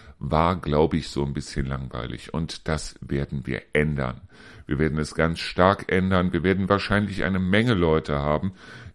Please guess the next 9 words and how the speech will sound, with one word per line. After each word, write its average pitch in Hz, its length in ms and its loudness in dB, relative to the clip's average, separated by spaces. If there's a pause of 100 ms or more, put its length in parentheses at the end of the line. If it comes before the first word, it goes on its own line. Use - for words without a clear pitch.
die 90 120 6
sich 85 280 0
über 80 280 2
uns 82 260 -4
gigantisch 95 760 2
aufregen 69 760 2
werden. 69 420 0
Deshalb, 78 440 -2
weil, 78 260 2